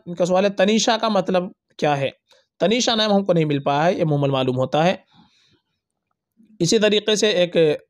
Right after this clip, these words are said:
साहब है रॉक स्टार बेबी, इस आईडी से सवाल है, "मुफ्ती साहब, सनोबर नाम कैसा है?" सनोबर नाम ये हम रख सकते हैं।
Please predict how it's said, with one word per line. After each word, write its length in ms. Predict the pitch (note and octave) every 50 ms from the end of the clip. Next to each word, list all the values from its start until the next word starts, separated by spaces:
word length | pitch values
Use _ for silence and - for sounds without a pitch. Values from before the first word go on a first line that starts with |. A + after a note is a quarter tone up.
| _ _ _ _ _
साहब 340 | - - - E3+ F3+ G3 G3+
है 60 | G#3
रॉक 220 | F#3+ F#3 F#3+ F#3 G#3
स्टार 380 | F#3+ - - - G3 G3 G3+
बेबी, 360 | F#3 E3+ E3 D#3+ D3+ C#3 A2+ - _ _ _ _ _ _ _ _ _ _ _ _
इस 140 | F3 E3 -
आईडी 220 | F3 F3+ F#3 G3+ G#3
से 80 | G#3
सवाल 200 | G3+ G#3 G3+ G#3
है, 60 | G#3+
"मुफ्ती 320 | G3+ G3 F3+ - - G3+ F#3
साहब, 460 | E3+ - F3+ F3+ F#3+ G3+ G3 G3 - _ _
सनोबर 480 | F3 - - F#3+ F#3+ A3 A3+ A3+ B3 A#3
नाम 200 | G#3+ G3+ F#3+ F#3
कैसा 300 | E3 D#3 D3 C#3 D#3+ C#3
है?" 140 | C3 C3+ - - _ _ _ _ _ _ _ _ _ _ _
सनोबर 520 | - - - G3+ G#3 A#3 A#3+ A#3+ C4 C4 B3+
नाम 240 | A#3+ A#3 B3 B3 - -
ये 100 | F3 E3+
हम 180 | F3 F3 D#3+ D3+
रख 80 | C#3
सकते 340 | - - D3 C#3+ - - D#3
हैं। 180 | E3 F#3 G#3